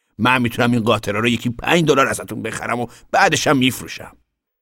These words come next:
خیال می‌کنم گوشت سگ می‌فروشم. من نمی‌خوام قاطرام خوراک سگ بشن. خب پس شاید بشه هفت یا ده دلار بدم.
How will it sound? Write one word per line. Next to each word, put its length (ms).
خیال 340
می‌کنم 320
گوشت 260
سگ 380
می‌فروشم. 500
من 160
نمی‌خوام 340
قاطرام 360
خوراک 340
سگ 320
بشن. 400
خب 560
پس 180
شاید 260
بشه 260
هفت 280
یا 100
ده 340
دلار 360
بدم. 360